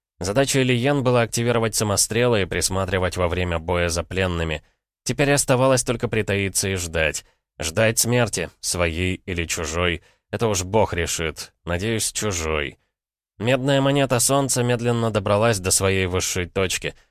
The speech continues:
при этом щедро разливая нестерпимый жар по прямой, словно стрела, тропе на гребне и верхушкам деревьев, обступивших ее джунглей. Тишина и покой.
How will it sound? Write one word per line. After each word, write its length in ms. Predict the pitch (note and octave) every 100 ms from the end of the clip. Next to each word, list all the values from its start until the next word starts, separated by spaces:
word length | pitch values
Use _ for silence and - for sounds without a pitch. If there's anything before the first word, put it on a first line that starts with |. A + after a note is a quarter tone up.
| _ _
при 140 | - A2
этом 320 | B2+ A#2 A2
щедро 400 | - B2 A#2 A2+
разливая 560 | G#2+ F#2+ G#2 G2+ A2
нестерпимый 640 | G2+ F#2+ - F#2 G#2+ G2 F#2
жар 260 | E2 G#2 G#2
по 120 | F#2
прямой, 380 | F#2 F2+ G2+ G#2+
словно 440 | - F#2 E2 E2+
стрела, 460 | - - F2+ F2+ F#2+
тропе 440 | F#2 E2+ - F#2+
на 160 | F#2 F2
гребне 480 | E2 F2+ F#2+ F#2+ F2+ _ _
и 80 | G2
верхушкам 560 | G2 G2 C3+ - A#2 G#2
деревьев, 580 | G2+ G#2+ A#2+ A#2 - -
обступивших 720 | A2 - F#2+ E2 F#2+ - F2
ее 300 | F2+ F2 F2
джунглей. 680 | E2+ F2 F#2+ E2 E2 D#2 D2 _ _ _ _ _
Тишина 420 | A2+ - B2+ C3
и 40 | B2+
покой. 520 | B2 B2 G2 E2+